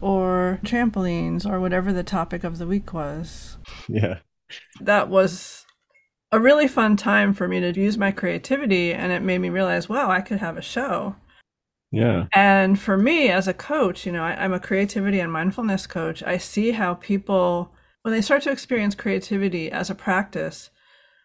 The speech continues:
Speaker 1: or deepen the practice that they already have, it really starts to have ripples in their whole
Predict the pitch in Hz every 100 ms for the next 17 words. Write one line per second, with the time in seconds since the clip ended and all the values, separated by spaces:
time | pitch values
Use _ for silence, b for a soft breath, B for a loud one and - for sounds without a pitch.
0 | b - 208 196 - _ - 202 240 233
1 | 175 - 175 190 175 175 165 165 170 165
2 | 165 220 254 185 170 - 180 190 190 -
3 | 165 - 175 170 160 175 196 180 165 160
4 | - 170 160 170 165 160 160